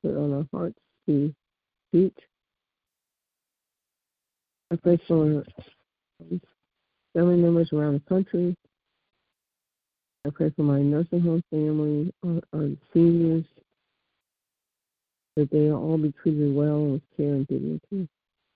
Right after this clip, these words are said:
I pray for those who, uh, do public service of any kind, and that they have the resources that they need. I pray for our government,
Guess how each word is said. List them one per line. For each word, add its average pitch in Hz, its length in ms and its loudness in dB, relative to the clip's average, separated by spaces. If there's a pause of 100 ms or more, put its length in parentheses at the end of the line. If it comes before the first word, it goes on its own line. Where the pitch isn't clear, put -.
(1500)
I 160 80 0
pray 170 260 2
for 165 180 2
those 165 440 4 (160)
who, 151 400 0 (100)
uh, 160 320 -6 (420)
do 151 280 2
public 135 240 -6 (120)
service 170 380 0
of 151 80 -4
any 147 220 -2 (100)
kind, 185 400 -8 (1400)
and 151 460 2
that - 340 -12
they 165 80 2
have 156 300 0
the 156 80 -4
resources 156 520 -2
that 139 100 -20
they 160 280 -8
need. 165 120 4
I 160 340 -4
pray 160 180 -4
for 139 120 -8
our 135 80 -6
government, 165 600 -2